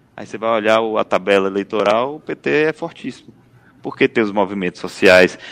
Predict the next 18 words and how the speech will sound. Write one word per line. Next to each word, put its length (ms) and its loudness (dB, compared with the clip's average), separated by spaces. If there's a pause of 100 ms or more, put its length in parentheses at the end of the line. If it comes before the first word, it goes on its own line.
(140)
é, 380 2
incentivando 760 -6 (160)
o 60 -10
ressentimento, 920 0
incentivando 680 -4 (220)
a 80 0
cultura 480 0
da, 220 6 (100)
da 160 2
droga, 540 6 (220)
a 80 -14
cultura 360 -14
contra 280 -14
a 40 -18
polícia. 560 -8 (400)
É, 300 0
rapaz, 320 2
é 280 4